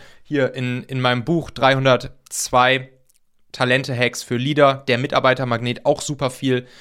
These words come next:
rund ums Thema Verantwortung drin. Ihr könnt euch auch erstmal die Kurzversion for free runterladen auf machen Punkt F M. Da habt ihr dann ja schon sechsundsechzig von den dreihundertzwei Hacks for free da zum Runterladen.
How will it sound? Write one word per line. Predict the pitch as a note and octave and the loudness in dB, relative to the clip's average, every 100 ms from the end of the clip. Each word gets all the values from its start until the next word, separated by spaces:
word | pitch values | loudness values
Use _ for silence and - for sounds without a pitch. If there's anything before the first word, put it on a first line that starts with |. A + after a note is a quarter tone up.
| - - | -20 -18
rund | A#2 C3+ D#3 | -4 -4 -4
ums | B2+ | -10
Thema | - B2+ B2 | -6 -4 -4
Verantwortung | - - D3+ - C3 B2+ C3+ | -4 -4 -6 0 2 2 -2
drin. | A#2+ C3+ | -2 -4
Ihr | B2+ | -2
könnt | C#3 D#3 | -2 0
euch | D#3 D#3 | 0 0
auch | C3 | 0
erstmal | C#3 C3+ A#2+ | -2 -2 -4
die | A#2+ | -4
Kurzversion | - G#3+ G3+ D#3+ D#3+ C#3 D#3 D#3+ | 2 2 2 0 2 2 2 0
for | - C#3+ | -4 -6
free | C3 D#3+ E3+ | -4 0 0
runterladen | D#3 D#3 D#3 C#3 C#3 C#3+ C3+ - - - - | 0 0 2 4 2 0 -8 -18 -20 -20 -2
auf | A#2+ A#2+ - | -2 -2 -6
machen | B2 C#3+ F3 C3+ | -2 0 0 -6
Punkt | D3 C3+ | -6 -8
F | B2 - | -10 -8
M. | C#3+ D3+ | -6 -2
Da | B2 | -2
habt | C3 | 0
ihr | C3+ | -2
dann | B2 | 0
ja | A#2+ | -4
schon | - | -6
sechsundsechzig | A#2 B2+ - C3 A2+ D3 - D#3 - | -2 -2 -2 -4 -2 -2 -4 -6 -4
von | C#3+ | -4
den | C3 | -2
dreihundertzwei | B2+ B2+ C3 B2 - B2+ B2+ | 2 2 2 -4 -2 0 0
Hacks | B2 - | -4 -6
for | A#2+ | -10
free | - D3+ | -6 -4
da | C3 | -2
zum | B2 A#2+ | -4 -6
Runterladen. | A#2+ C3+ C3 B2+ | -6 -2 2 2